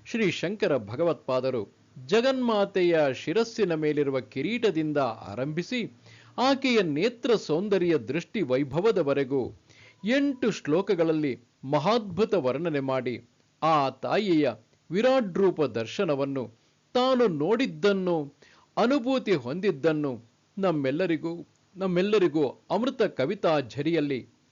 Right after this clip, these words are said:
ಹಂಚಿಕೊಳ್ಳುತ್ತಿದ್ದಾರೆ. ಶ್ಲೋಕ ನಲವತ್ತೆರಡು, ಜಗನ್ಮಾತೆಯ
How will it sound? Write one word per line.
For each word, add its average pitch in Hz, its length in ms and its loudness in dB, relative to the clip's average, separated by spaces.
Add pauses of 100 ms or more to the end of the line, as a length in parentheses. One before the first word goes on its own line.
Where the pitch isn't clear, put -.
(120)
ಹಂಚಿಕೊಳ್ಳುತ್ತಿದ್ದಾರೆ. 127 1080 -6 (2250)
ಶ್ಲೋಕ 165 440 10 (560)
ನಲವತ್ತೆರಡು, 139 840 0 (560)
ಜಗನ್ಮಾತೆಯ 170 840 0